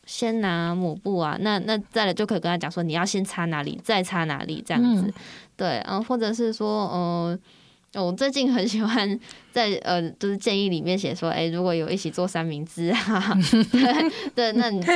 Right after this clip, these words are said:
Speaker 1: 那就可以请小朋友，啊，你先拿，你先拿生菜，再拿番茄，或者是，啊，你先磨什么果酱，再磨什么果酱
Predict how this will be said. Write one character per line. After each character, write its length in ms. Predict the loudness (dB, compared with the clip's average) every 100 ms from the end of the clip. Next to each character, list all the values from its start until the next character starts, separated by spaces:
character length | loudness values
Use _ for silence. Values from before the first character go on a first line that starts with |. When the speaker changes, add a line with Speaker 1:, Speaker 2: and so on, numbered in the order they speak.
| 0 0
Speaker 1:
那 220 | 2 4 4
就 120 | 4
可 160 | 4
以 60 | 4
请 100 | 2
小 160 | 2 2
朋 120 | 2
友， 40 |
啊， 200 | 4 4
你 160 | 2 2
先 440 | 2 4 4 2
拿， 560 | 2 4 2 2 2 -2 -6 _ _ -8
你 80 |
先 160 | -2 0
拿 160 | 0 0
生 180 | 0
菜， 220 | 0 0 2
再 120 | 0
拿 120 | 0
番 180 | 0 -2
茄， 160 | -2
或 140 | 0 0
者 100 | 0
是， 180 | -2 -2
啊， 220 | 0 0
你 160 | -4
先 240 | -4 -2 0
磨 280 | 0 -2 -2
什 100 | -2
么 80 | -2
果 180 | -2 -2
酱， 260 | 0 -2 0
再 120 | 0
磨 160 | 2 2
什 160 | 4
么 120 | 2
果 200 | 2 2 2
酱 180 | 2